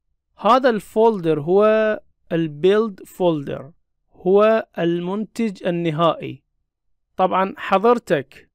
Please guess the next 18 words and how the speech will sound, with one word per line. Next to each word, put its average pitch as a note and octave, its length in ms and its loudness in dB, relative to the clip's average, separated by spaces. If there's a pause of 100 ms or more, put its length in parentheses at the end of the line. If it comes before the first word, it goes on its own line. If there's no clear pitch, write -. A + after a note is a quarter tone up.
(220)
مشتغل F#3+ 540 -4
مع F3+ 220 -2
رياكت G3 420 -2
جي D#3 400 -4
اس. - 320 -18 (280)
في - 260 -6
رياكت A3+ 680 -4 (180)
عندك F#3+ 720 -4
البيلد F#3 680 -2 (100)
فولدر. C#3+ 600 -4 (1500)
في F3+ 260 -4
رياكت G#3 460 -2
عندك F#3+ 360 -4
هذا F#3+ 240 0
الكماند C#3+ 760 -8 (680)
ان F#3 200 -6
بي - 320 -10
ام G3+ 320 -8